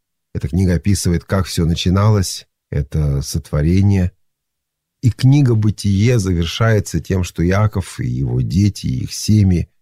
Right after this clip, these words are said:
присоединяются к Иосифу и переселяются в Египет. В книге «Исход» перед нами великая картина искупления. Если «Бытие» — это начало,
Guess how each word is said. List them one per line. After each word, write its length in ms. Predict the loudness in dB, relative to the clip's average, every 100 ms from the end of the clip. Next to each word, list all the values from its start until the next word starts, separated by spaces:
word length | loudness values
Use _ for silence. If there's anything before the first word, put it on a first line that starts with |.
| _ _ _ _ _
присоединяются 760 | -4 -2 0 4 4 4 0
к 100 | 0
Иосифу 640 | 2 2 0 -2 -4 -6 -8 _ _ _
и 60 | -8
переселяются 640 | -4 -2 0 0 0 -2
в 40 | -2
Египет. 560 | 0 -2 -6 -8 -20 _ _ _ _ _ _ _ _ _ _ _
В 80 | 0
книге 340 | 4 4 2
«Исход» 760 | 0 -2 -2 -2 0 0 -2 -20 _ _ _ _ _ _ _ _
перед 160 | 2
нами 420 | 4 4 4 4 0 _ _ _ _
великая 460 | 2 2 2 2 0
картина 440 | 0 0 0 2
искупления. 1080 | 2 -2 -8 -10 -4 2 4 4 2 -2 -8 _ _ _ _ _ _ _ _ _ _ -4
Если 340 | -4 -2 -2
«Бытие» — 580 | 0 -2 0 2 2 0
это 120 | 0
начало, 640 | 0 0 0 0 2 2